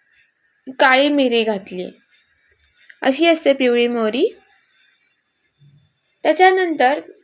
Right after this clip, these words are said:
त्याच चमच्याने मी दोन चमचे बडीशोप घेतली आहे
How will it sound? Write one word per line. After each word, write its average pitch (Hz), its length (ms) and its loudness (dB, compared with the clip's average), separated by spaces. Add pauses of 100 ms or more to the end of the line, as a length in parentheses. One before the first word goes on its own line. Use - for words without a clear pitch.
(120)
त्याच 285 400 0
चमच्याने 233 640 -4
मी 240 180 -8
दोन 247 360 0
चमचे 277 400 -2
बडीशोप 247 540 0
घेतली 226 520 -4
आहे 277 120 -4